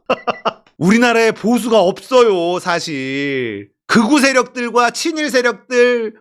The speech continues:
민족 반역 세력의 군사 독재 잔당들이 아닙니까? 그게 무슨 보수입니까?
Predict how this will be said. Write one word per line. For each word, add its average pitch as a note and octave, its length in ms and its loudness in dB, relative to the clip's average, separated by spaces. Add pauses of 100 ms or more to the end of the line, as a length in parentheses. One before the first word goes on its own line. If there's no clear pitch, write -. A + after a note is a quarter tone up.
민족 B3+ 340 0
반역 B3+ 400 -2
세력의 A#3+ 640 0
군사 D4 460 2
독재 D4 420 -2
잔당들이 C4 720 -2
아닙니까? A3 480 -2
그게 D#4+ 260 2
무슨 D4 340 0
보수입니까? A3 920 0